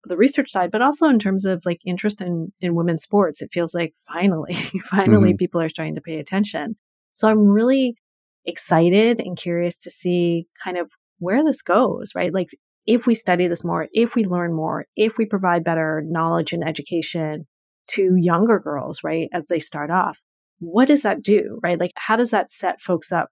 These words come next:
Speaker 1: for a healthy and kind of long-term life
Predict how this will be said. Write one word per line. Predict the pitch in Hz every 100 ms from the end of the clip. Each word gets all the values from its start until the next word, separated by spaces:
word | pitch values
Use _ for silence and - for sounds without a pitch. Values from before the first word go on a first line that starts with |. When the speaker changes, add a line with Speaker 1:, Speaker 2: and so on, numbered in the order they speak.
| -
Speaker 1:
for | 180 170 165 156 156 - _
a | 175
healthy | 160 226 214 - 185 170 156
and | 160
kind | 156 170
of | 165
long-term | 151 160 175 190 202 165 160 147 -
life | 165 147 143 -